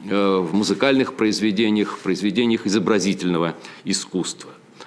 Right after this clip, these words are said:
Поэтому к участию в международном конкурсе «Уроки Победы» будут приглашены как учителя истории, так и преподаватели самого широкого спектра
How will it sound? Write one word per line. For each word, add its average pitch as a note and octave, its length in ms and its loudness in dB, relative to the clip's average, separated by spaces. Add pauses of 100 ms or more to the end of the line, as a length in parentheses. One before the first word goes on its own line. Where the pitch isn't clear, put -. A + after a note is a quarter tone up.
(120)
Поэтому B2+ 460 4
к - 200 -8
участию A#2+ 580 2
в F#2 40 0
международном G#2 640 2
конкурсе G#2+ 560 0
«Уроки F#2+ 300 0
Победы» E2 560 -2 (360)
будут C#3 460 0 (100)
приглашены B2 720 2 (300)
как B2+ 300 0
учителя G#2+ 520 0
истории, C3+ 480 0
так A#2 280 -2
и G2+ 160 0 (420)
преподаватели A2+ 880 0 (340)
самого C#3 460 2
широкого A2 680 2
спектра G#2 640 0